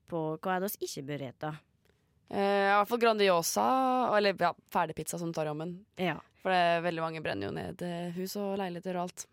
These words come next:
Speaker 1: Ja, brannvesen i Oslo har nok erfart det, eh,
Speaker 2: Ja.
Speaker 1: en del ganger.
Speaker 2: <laughs>
Speaker 1: Så styr unna Grandiosaen.
Speaker 2: Ja.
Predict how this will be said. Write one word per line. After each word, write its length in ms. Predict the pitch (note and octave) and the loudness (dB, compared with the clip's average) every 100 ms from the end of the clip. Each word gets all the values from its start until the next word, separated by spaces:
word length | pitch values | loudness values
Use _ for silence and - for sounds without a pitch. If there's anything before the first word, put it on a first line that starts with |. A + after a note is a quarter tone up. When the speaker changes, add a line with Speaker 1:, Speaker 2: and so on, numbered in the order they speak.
| _ | _
Speaker 1:
Ja, 220 | F#3 D#3 C3 - - - | -4 -4 -6 -10 -8 -6
brannvesen 540 | E3+ F3+ F3 E3 - F#3 | -4 -2 0 -2 -4 -4
i 20 | |
Oslo 240 | F#3 F3 F3+ | -4 -4 -4
har 140 | E3 | -4
nok 160 | D#3+ E3 | -6 -8
erfart 400 | - E3 D3+ - | -10 -10 -10 -6
det, 320 | D#3 D#3 E3 - | -4 -4 -6 -2
eh, 160 | A3+ | 0
Speaker 2:
Ja. 160 | G#3 B3 G#3+ | 4 2 2
Speaker 1:
en 140 | E3+ | 0
del 240 | D#3 D3+ D3+ | 2 2 2
ganger. 420 | - - G3+ A3 | 2 2 2 -2
Speaker 2:
<laughs> 380 | D4 C#4 - - | -6 -12 -16 -12
Speaker 1:
Så 220 | - G#3 G#3 | -2 0 0
styr 320 | - - F#3 | -2 -4 -4
unna 520 | G3+ F#3+ D#3+ D#3 D#3 D#3 | -2 -2 -2 -2 -2 -2
Grandiosaen. 720 | E3 E3 E3 C#3+ C#3 F#3 E4 G4+ | -2 -2 -4 -6 -6 -2 -2 -4
Speaker 2:
Ja. 240 | G#3+ G#3 | -4 -2